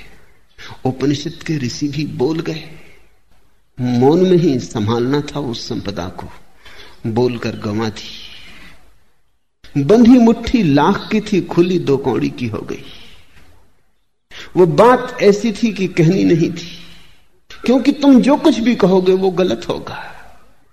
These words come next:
ये कहना भी कि परमात्मा निराकार है, गलत है, क्योंकि निराकार भी एक धारणा है, वो भी आकार से ही जुड़ी है,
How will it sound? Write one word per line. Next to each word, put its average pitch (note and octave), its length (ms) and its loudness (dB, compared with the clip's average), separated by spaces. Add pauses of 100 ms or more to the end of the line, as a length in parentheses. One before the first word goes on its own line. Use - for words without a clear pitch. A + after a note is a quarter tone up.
(420)
ये A3+ 260 6
कहना G#3 360 4
भी A3+ 260 4
कि - 360 -10 (100)
परमात्मा E3 520 -4
निराकार B2+ 600 -4
है, B2 140 -8
गलत C3+ 380 -6
है, - 120 -12 (840)
क्योंकि E3+ 240 2
निराकार D#3+ 580 0
भी E3 200 0
एक C3+ 140 -4
धारणा A#2 460 -6
है, - 220 -14 (1600)
वो G#3+ 200 4
भी B3+ 300 6
आकार E3+ 460 -2
से A#3+ 180 -2
ही A3+ 180 6
जुड़ी B2+ 340 2
है, - 280 -6